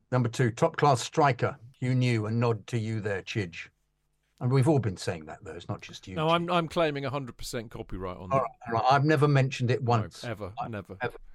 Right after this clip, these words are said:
Speaker 1: No, okay. A defensive midfielder who can protect our defence and maybe protect Kepa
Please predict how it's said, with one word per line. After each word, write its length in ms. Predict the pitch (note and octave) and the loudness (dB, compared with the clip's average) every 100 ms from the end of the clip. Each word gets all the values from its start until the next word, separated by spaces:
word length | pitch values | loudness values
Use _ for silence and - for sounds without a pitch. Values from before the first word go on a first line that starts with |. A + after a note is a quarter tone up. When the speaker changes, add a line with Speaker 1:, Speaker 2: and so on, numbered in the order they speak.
| - | -6
Speaker 1:
No, 160 | G#2+ G2 | -6 -4
okay. 300 | G2+ - F#2+ - - - B2 | -6 -6 -8 -10 -20 -8 -2
A 60 | |
defensive 540 | A2+ B2 D3+ D3+ - C3+ | 2 4 2 2 2 4
midfielder 680 | C#3 A2 - C#3+ B2+ A2+ G2+ | 2 0 0 2 2 2 0
who 80 | |
can 180 | A2+ A2+ | 0 -2
protect 420 | A2 G#2+ C3+ A2 | -4 -2 -2 0
our 100 | A2+ | -2
defence 460 | G2 G#2+ - A2 - | -2 -2 -2 -2 0
and 100 | A2 | 0
maybe 260 | A2+ G#2 G#2+ | 2 0 -2
protect 440 | G#2+ - G#2 _ | -6 -4 -6 _
Kepa 380 | - C#3 - G2 | -2 -2 -2 -10